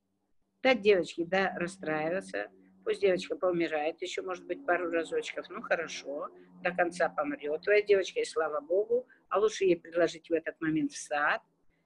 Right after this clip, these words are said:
перестать думать об этом, сказать: "Милая, это не твоя забота, тут маленькие не пройдут,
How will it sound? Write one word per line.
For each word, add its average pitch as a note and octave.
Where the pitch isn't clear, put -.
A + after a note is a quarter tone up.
перестать G3
думать E3+
об G3+
этом, G#3
сказать: G3
"Милая, F#3
это G3
не F#3
твоя D#3+
забота, G#3+
тут F#3
маленькие D#3+
не F3
пройдут, D3